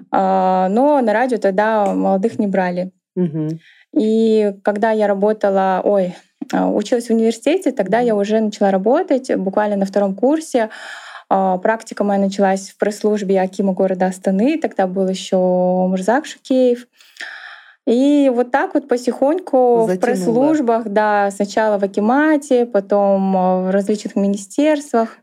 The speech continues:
Speaker 2: Но, получается, вы были наёмным всегда сотрудником, да?
Speaker 1: Да,
Speaker 2: Э, вы
Speaker 1: да.
Speaker 2: работали в больших таких компаниях. И вам нравилась своя работа, то, что вы делали? Задумались ли вы о том, чтобы уйти из найма?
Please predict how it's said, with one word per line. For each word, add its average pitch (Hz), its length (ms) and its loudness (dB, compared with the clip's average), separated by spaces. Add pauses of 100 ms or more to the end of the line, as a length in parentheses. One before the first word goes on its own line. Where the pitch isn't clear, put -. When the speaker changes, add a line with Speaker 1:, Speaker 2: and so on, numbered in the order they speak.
Speaker 2:
Но, 196 120 0
получается, 220 420 0
вы 220 120 0
были 226 180 0
наёмным 196 500 -2
всегда - 300 -6
сотрудником, 247 760 -2
да? 220 100 2 (300)
Speaker 1:
Да, - 140 -10
Speaker 2:
Э, 170 60 0
вы 170 100 -2
Speaker 1:
да. 214 60 0
Speaker 2:
работали 202 420 0
в 170 140 -8
больших 170 380 -2
таких 170 280 -6
компаниях. 240 720 -2 (480)
И 196 360 0
вам 220 280 0
нравилась 320 520 -2
своя 208 300 2
работа, 208 400 -2
то, 226 140 -4
что 196 220 -4
вы 202 100 0
делали? 160 440 -2
Задумались 214 580 -2
ли 196 80 2
вы 185 100 2
о 185 60 -2
том, 254 180 -2
чтобы 190 260 -4
уйти 180 280 -2
из 180 100 -2
найма? 143 460 -4